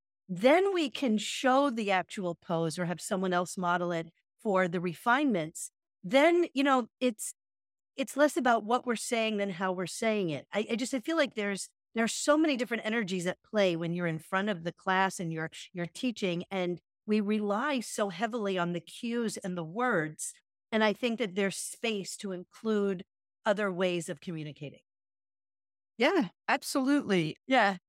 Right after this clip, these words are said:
Speaker 2: Finding your voice. And I love that because yoga cueing is a skill that needs to be developed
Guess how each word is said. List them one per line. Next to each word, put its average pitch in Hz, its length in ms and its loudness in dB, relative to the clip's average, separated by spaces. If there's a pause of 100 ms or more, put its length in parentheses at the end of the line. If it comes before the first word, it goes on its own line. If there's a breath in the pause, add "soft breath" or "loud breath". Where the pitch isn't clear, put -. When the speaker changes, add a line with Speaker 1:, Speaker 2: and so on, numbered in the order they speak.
(260)
Speaker 2:
Finding 240 380 6
your 214 160 2
voice. 277 440 -2
And 185 140 -2
I 185 100 0
love 190 480 4
that 147 240 2
because 180 640 -2 (760)
yoga 226 440 2 (240)
cueing 202 580 0 (800)
is 254 180 2
a 185 80 4
skill 165 640 2
that 139 200 -2
needs 175 320 -4
to 208 120 -8
be 165 160 -4
developed 131 600 0